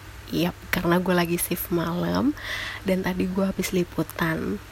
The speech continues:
Terus ini lagi standby, kalau lagi ada peristiwa gitu ya. Daripada gue bengong, gue ngerokok mulu, gue ngopi mulu, pusing ya kan. Jadi gue putuskan untuk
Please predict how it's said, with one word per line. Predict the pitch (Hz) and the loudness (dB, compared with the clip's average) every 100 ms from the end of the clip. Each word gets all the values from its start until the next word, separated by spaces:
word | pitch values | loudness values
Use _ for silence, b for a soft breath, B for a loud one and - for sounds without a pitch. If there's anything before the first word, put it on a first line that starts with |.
| - | 0
Terus | 170 | 0
ini | - 180 | 0 0
lagi | 160 151 | 0 0
standby, | 151 - 156 151 156 185 196 - | -2 -2 -2 0 2 2 2 0
kalau | 175 165 | 0 0
lagi | 160 160 | 0 -2
ada | |
peristiwa | 165 170 165 165 160 165 196 196 | 0 0 0 0 0 2 0 0
gitu | 190 180 - 165 | 0 0 0 0
ya. | 247 - B B B B - | 0 -2 B B B B 0
Daripada | 202 208 202 196 | 2 4 2 2
gue | 196 | 2
bengong, | 185 196 190 196 202 220 240 254 - - 190 | 2 2 2 4 4 4 2 -2 -6 -8 2
gue | 190 185 | 4 4
ngerokok | 185 185 - 185 | 4 2 2 2
mulu, | 180 180 175 170 170 190 202 | 2 2 4 4 4 2 2
gue | 190 196 | 4 4
ngopi | 196 185 - 190 | 4 2 0 0
mulu, | 180 175 180 | 2 4 2
pusing | - 185 185 - 165 165 | 2 0 0 2 2 2
ya | 165 156 | 0 0
kan. | - 190 B B B 180 - | 2 0 B B B -4 0
Jadi | 190 185 208 208 | 4 4 2 -2
gue | - 196 202 | -2 -2 0
putuskan | 190 - 196 208 208 | 0 -2 0 0 2
untuk | 196 196 | 0 0